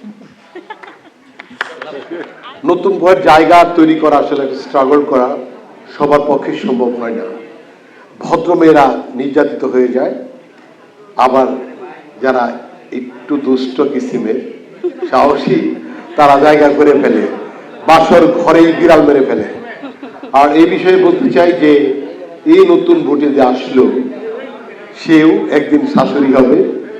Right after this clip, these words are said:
তারও ক্যারেক্টার একই রকম হবে। এটা একটা, আহ, on the way, একটা লং প্রসেস যে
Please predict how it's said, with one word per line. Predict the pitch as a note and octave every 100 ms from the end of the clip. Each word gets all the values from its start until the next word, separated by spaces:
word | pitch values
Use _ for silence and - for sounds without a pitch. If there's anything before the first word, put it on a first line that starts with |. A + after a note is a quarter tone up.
| - -
তারও | C3 C#3+ C#3+
ক্যারেক্টার | C3+ B2+ C3 B2+
একই | A#2+ A#2+
রকম | A#2 A2+ -
হবে। | A2 - - - - - - - - -
এটা | C3+ C#3+
একটা, | D#3+ D#3+ D3+
আহ, | C3 A#2+ - - - - B3 A#3+ G3+ - - B2+ C3+ D#3+
on | E3+ F3
the | E3+ D#3 E3
way, | F#3+ D#3+
একটা | C#3 -
লং | C3+ C3 D3 F3 E3+ E3+
প্রসেস | F3 F3 E3 C3+ - - - - - - - - - A#2+
যে | B2+ B2+ B2+